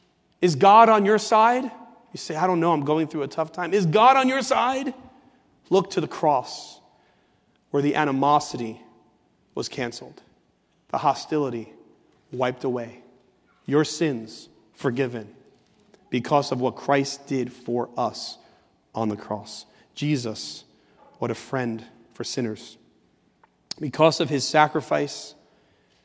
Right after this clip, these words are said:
dying on the cross, and three days later rising triumphantly from the grave,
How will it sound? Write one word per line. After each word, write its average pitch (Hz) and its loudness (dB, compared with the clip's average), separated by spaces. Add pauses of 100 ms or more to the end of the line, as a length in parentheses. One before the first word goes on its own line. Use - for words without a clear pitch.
(600)
dying 170 6
on 165 6
the 160 2
cross, 139 4
and 131 -2
three 180 6
days 196 10
later 185 8
rising 202 8
triumphantly 202 4
from 185 -2
the 202 2
grave, 143 -2